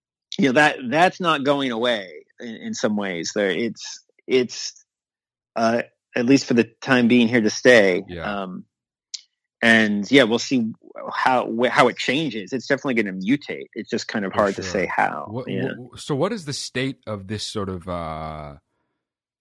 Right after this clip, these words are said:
Speaker 2: I don't even know if, I guess, subculture? What, wh-, where is, is it centralized in any way now? Because as you mentioned, eight chan's gone, uh,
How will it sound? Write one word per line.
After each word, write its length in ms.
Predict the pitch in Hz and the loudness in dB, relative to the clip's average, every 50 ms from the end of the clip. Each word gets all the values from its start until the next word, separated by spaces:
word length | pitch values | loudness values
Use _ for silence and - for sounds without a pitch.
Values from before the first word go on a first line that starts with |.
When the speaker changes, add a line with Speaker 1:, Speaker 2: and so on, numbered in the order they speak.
| _ _ _ _ _ _ _ _ _ _ _ _ _ _ _ | _ _ _ _ _ _ _ _ _ _ _ _ _ _ _
Speaker 2:
I 60 | 107 | -10
don't 100 | 104 107 | -8 -6
even 120 | 101 92 | -6 -6
know 140 | 92 92 95 | -4 -6 -6
if, 180 | 87 - - - _ | -6 -10 -18 -20 _
I 80 | 98 98 | -14 -10
guess, 200 | 90 107 98 - | -8 -8 -10 -10
subculture? 800 | - - - - 107 110 101 - 110 95 85 - - 87 87 | -12 -12 -4 -2 -2 -2 -2 -4 -8 -8 -8 -8 -10 -10 -10
What, 160 | 87 92 110 123 | -6 -6 -6 -6
wh-, 240 | 131 127 127 135 - | -6 -8 -8 -8 -10
where 360 | 139 120 139 165 185 185 180 | -6 -4 -2 0 0 0 -2
is, 300 | - - 151 147 127 127 | -2 -2 -4 -4 -4 -8
is 200 | 135 147 135 110 | -8 -8 -8 -8
it 100 | 127 - | -8 -8
centralized 680 | - - - 139 143 139 - 151 139 139 135 120 - - _ | -8 -4 -2 -2 -2 0 0 0 2 2 0 0 -6 -10 _
in 140 | 110 101 104 | -10 -10 -8
any 300 | - 104 117 131 151 160 | -8 -6 -4 -4 -4 -4
way 340 | 151 156 170 170 165 165 | -2 -2 -2 -2 -2 -4
now? 260 | 165 160 160 170 170 170 | -6 -6 -4 -4 -4 -4
Because 280 | 147 135 113 123 113 | -6 -4 -6 -2 -2
as 180 | 127 123 117 113 | 0 -2 0 -2
you 120 | 120 117 | -4 -2
mentioned, 500 | 113 110 113 117 113 - 113 104 101 101 - | -2 -2 -2 -4 -4 -4 -4 -6 -6 -6 -6
eight 140 | 107 110 | -8 -10
chan's 420 | - - 110 101 101 98 92 - _ _ _ _ _ | -8 -8 -6 -6 -6 -6 -8 -10 _ _ _ _ _
gone, 600 | - 110 104 107 95 - - - 73 95 101 120 _ _ _ | -2 0 0 0 -2 -4 -10 -16 -16 -16 -16 -16 _ _ _
uh, 600 | 95 90 90 87 85 85 82 80 80 80 82 76 | -12 -12 -10 -10 -10 -10 -8 -8 -8 -8 -10 -14